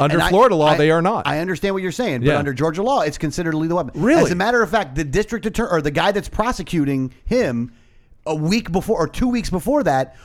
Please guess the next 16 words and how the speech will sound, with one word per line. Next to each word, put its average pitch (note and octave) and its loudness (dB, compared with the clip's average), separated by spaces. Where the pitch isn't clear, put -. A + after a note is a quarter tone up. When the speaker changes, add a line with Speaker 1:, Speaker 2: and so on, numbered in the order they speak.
Speaker 2:
was D3+ -2
prosecuting G#3 -2
a D#3 -4
cop A3 -2
because E3+ 0
they E3+ 0
claimed G3 0
that F#3 -2
the F#3 -4
taser F#3+ 0
was F#3 0
a E3+ 0
freaking F3+ -2
deadly E3+ 2
weapon. C#3+ 0
Like, F#3+ -2